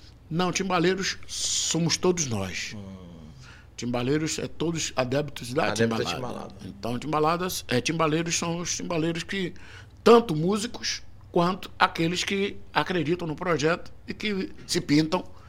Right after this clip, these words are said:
Speaker 1: que se
Speaker 2: Hum.
Speaker 1: vestem
Speaker 2: São
Speaker 1: e
Speaker 2: timbaleiros.
Speaker 1: que gostam da timbalada, do projeto. Mas o projeto Timbalada é único. É Timbalada. Timbaleiros são os fãs,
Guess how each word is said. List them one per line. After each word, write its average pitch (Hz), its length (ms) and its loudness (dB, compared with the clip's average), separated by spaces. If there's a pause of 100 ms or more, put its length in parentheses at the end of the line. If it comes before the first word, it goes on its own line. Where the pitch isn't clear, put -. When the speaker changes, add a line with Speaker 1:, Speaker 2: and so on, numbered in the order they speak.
(300)
Speaker 1:
que 117 80 -8
se 139 100 2
Speaker 2:
Hum. - 40 -2
Speaker 1:
vestem 123 560 0 (160)
Speaker 2:
São - 160 -4
Speaker 1:
e 120 40 -4
Speaker 2:
timbaleiros. 113 420 -4
Speaker 1:
que 196 120 0
gostam 147 400 2
da 165 120 0
timbalada, 170 400 -2
do 131 100 -4
projeto. 101 560 -2 (220)
Mas 123 160 -6
o - 40 -6
projeto 175 360 2
Timbalada 175 420 0
é 190 40 -4
único. 147 420 -4 (300)
É - 80 -14
Timbalada. 156 640 -4 (720)
Timbaleiros 139 520 0
são 185 120 -2
os 180 80 -4
fãs, 131 460 -4